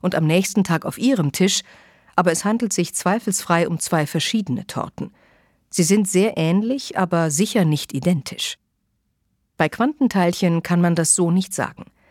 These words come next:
Zwei Teilchen mit denselben Quanteneigenschaften sind nicht wirklich zwei verschiedene Teilchen. Wir können sie nicht voneinander unterscheiden.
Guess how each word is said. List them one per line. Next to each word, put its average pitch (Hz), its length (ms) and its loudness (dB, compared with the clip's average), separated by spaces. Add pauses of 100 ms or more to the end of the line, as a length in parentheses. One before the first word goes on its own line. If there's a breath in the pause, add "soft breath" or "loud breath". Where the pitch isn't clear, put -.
(520 soft breath)
Zwei 202 320 0
Teilchen 190 560 0
mit 180 160 0
denselben 151 500 2
Quanteneigenschaften 151 1160 -2
sind 147 260 -2
nicht 190 320 2
wirklich 202 400 0
zwei 143 260 0
verschiedene - 600 -4
Teilchen. - 480 -8 (720)
Wir 151 100 2
können 233 380 2
sie 160 140 2
nicht 196 260 2
voneinander 165 640 2
unterscheiden. 160 640 -2